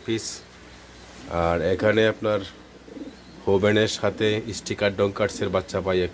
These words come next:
পিস, আর এখানে হোবেনের সাথে বোল্টের বাচ্চা পাই এক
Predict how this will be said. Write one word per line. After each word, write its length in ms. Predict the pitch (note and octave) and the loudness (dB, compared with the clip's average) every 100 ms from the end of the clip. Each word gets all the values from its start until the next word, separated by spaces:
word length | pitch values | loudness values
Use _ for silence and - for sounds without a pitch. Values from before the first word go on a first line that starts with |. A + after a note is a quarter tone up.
| - | -4
পিস, 180 | G2 - - - - - - F#2 - | -6 -6 -12 -12 -16 -18 -18 -18 -10
আর 140 | F2 F2+ | -2 2
এখানে 340 | F2+ G2 G2+ G2 - - - | 4 4 4 2 -2 -10 -6
হোবেনের 320 | F#2 G2 G2 | 0 2 2
সাথে 460 | - G2 F2+ F#2+ F#2 - - - - - - | 0 -4 -2 -2 -2 -6 -12 -10 -10 -10 -2
বোল্টের 440 | F#2+ A#2 A2+ G#2+ E2+ - - | 4 4 4 0 -2 -10 -10
বাচ্চা 300 | E2+ E2 F#2 | -6 -6 -4
পাই 180 | E2+ E2+ | -2 -2
এক 100 | D#2+ | -2